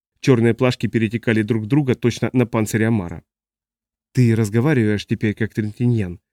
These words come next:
сказала Селестина, следуя за мной. Я наблюдал, как её асимметричная тень вырастает рядом с моей, кривобокая рядом с удлинённой и эфемерной. «Извини, не могу ничего поделать», — пропел я через синтезатор речи,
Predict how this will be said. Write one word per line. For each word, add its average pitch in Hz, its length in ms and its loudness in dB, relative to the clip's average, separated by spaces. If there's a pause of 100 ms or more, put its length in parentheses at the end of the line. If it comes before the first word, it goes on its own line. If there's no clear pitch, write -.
сказала 113 380 2
Селестина, 110 540 0
следуя 110 380 0
за 113 140 -2
мной. 90 300 -4 (500)
Я 120 120 4
наблюдал, 120 420 2
как 107 180 -12
её 117 200 4
асимметричная 117 680 0
тень 160 260 0
вырастает 120 580 0
рядом 110 300 2
с - 140 -10
моей, 95 320 -2 (360)
кривобокая 120 680 0
рядом 131 400 2
с - 100 -8
удлинённой 120 480 4
и 113 240 0
эфемерной. 87 640 -4 (580)
«Извини, 113 420 4
не 117 160 2
могу 117 220 2
ничего 110 320 2
поделать», — 98 460 -4 (500)
пропел 120 400 0
я 117 160 2
через 110 240 0
синтезатор 113 540 -2
речи, 123 360 0